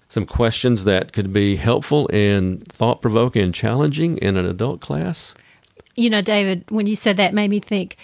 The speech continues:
Speaker 2: there's a lot of characters here. I think it would be kind of good to say, am I more like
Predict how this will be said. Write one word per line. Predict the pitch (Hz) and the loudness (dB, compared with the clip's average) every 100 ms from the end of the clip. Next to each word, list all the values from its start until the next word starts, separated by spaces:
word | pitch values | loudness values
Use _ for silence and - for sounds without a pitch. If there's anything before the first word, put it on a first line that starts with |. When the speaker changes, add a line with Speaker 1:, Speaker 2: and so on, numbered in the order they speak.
| - - _ _ | -20 -20 _ _
Speaker 2:
there's | - 202 190 185 - | -2 0 0 -2 -6
a | |
lot | 202 202 226 | 0 2 2
of | - | 0
characters | 233 202 202 185 - | 0 0 0 -4 -2
here. | 190 170 | 0 0
I | |
think | 208 269 | 2 2
it | 403 | 2
would | 202 | 4
be | 202 | 2
kind | - - 208 339 | 0 -2 0 2
of | 196 - | 0 -2
good | 180 165 | -2 -2
to | 165 | -4
say, | - 175 170 | -2 0 0
am | 180 190 | 0 0
I | 185 | 0
more | 180 180 | 0 0
like | 165 165 - | 0 -2 -4